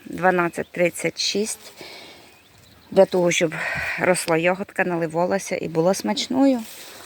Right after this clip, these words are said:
була солодшою, тому що патріція, вона трішки з кислиночкою, така кислувата ягідка.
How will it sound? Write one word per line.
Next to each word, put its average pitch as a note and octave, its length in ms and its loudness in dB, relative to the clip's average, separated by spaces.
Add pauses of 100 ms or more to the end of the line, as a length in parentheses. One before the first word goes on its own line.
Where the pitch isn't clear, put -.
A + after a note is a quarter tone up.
(380)
була G#3+ 220 4
солодшою, G#3 760 0
тому F#3 240 -2
що F#3+ 120 -4
патріція, F#3+ 680 2
вона F3 240 2
трішки F3 440 -4
з - 80 -8
кислиночкою, G#3 1000 0 (1040)
така D#3 220 -2
кислувата E3 560 -2
ягідка. A3 540 0